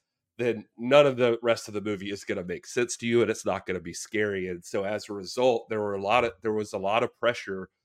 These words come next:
to turn this thing into the devil. They said specifically, "Let's make it explicitly a hell ship." And he said, "I was fighting tooth and nail with them the whole time on that."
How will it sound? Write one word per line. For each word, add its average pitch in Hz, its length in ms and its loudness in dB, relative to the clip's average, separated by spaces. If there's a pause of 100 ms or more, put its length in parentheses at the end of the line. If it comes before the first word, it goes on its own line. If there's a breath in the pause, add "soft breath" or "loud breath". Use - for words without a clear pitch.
(460)
to 139 120 -6
turn 107 540 0 (560)
this 113 260 -8
thing 123 260 4
into 107 240 -4
the 90 80 -6
devil. 85 540 0 (560)
They 104 120 -4
said 120 420 2
specifically, 117 680 -4
"Let's 139 320 4
make 127 320 4
it 113 240 -4
explicitly 117 1080 0 (100)
a 107 60 -2
hell 113 300 4
ship." 82 340 -6 (520)
And - 80 -18
he 107 60 -4
said, 101 180 -4
"I 107 80 4
was 110 140 0
fighting 117 340 4
tooth 123 300 -4
and 98 100 -6
nail 104 260 0
with 92 160 -4
them 90 160 -12
the 87 100 -8
whole 90 200 -6
time 87 380 -10
on 71 140 -16
that." - 220 -18